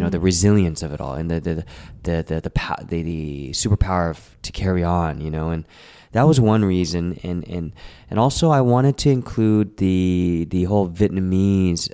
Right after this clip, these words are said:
Speaker 1: um,
Speaker 2: Mm-hmm.
Speaker 1: you know, experience over there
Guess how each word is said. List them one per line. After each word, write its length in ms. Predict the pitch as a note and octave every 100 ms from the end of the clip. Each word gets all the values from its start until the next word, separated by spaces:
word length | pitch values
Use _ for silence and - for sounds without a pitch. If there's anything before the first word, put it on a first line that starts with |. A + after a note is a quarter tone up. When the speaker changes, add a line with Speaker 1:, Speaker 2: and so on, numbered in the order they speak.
| -
Speaker 1:
um, 320 | E2+ E2 E2
Speaker 2:
Mm-hmm. 360 | G2 G#3 - F2
Speaker 1:
you 80 |
know, 100 | E2
experience 800 | E2 - - F2+ E2+ E2 E2 - - - -
over 260 | E2+ D#2
there 320 | E2+ E2+ E2